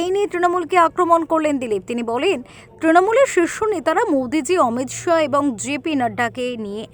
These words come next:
একাধিকবার বিরূপ মন্তব্য করেছেন। আমরা অভিযোগ জানাইনি, কিন্তু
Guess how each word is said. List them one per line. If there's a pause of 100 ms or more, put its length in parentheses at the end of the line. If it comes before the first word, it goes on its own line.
(160)
একাধিকবার
বিরূপ
মন্তব্য (120)
করেছেন। (500)
আমরা
অভিযোগ (100)
জানাইনি, (320)
কিন্তু